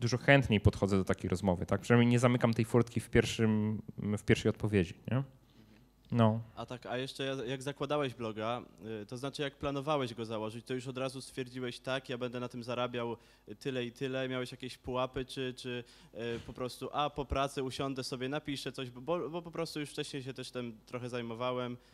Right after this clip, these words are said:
Speaker 2: Y, ja-, jak to wyglądało u ciebie?
Speaker 1: E, nie było biznesplanu takiego finansowego. Był bardzo konkretny plan na to, żeby zweryfikować,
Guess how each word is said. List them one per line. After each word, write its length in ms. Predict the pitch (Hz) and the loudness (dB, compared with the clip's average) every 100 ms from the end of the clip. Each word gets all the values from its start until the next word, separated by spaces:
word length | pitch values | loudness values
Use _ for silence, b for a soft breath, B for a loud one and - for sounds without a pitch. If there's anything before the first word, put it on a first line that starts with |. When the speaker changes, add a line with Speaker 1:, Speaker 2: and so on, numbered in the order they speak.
| b - | b -12
Speaker 2:
Y, 200 | 92 92 | -10 -6
ja-, 140 | 151 | -2
jak 160 | 196 - | 0 0
to 120 | 123 | -4
wyglądało 440 | 113 117 110 104 | -2 -4 -2 -4
u 80 | 101 | -4
ciebie? 300 | - 101 107 117 | -8 -10 -10 -4
Speaker 1:
E, 600 | - 95 95 95 95 95 | 4 8 8 8 8 6
nie 180 | 101 127 | 8 12
było 220 | 156 139 | 12 12
biznesplanu 760 | 110 110 117 - 110 104 107 95 | 12 6 4 10 12 12 12 10
takiego 600 | 104 - 104 104 104 95 | 8 6 6 10 12 12
finansowego. 840 | - 110 95 104 98 90 113 165 - B B B B | 10 6 8 6 6 8 6 6 -2 B B B B
Był 540 | 101 127 139 135 127 - | 12 12 12 12 6 2
bardzo 420 | 101 117 123 123 | 10 12 12 10
konkretny 540 | 120 113 - 120 110 101 | 6 6 8 8 8 10
plan 460 | - 110 110 127 - - 113 | 10 10 8 4 -2 -4 2
na 220 | 101 113 | 8 8
to, 460 | 113 123 113 113 - - | 8 8 10 8 4 -2
żeby 260 | - 110 104 | 4 6 6
zweryfikować, 1120 | 101 101 117 113 113 - 110 98 120 - - | 4 8 10 10 6 4 6 8 8 4 -4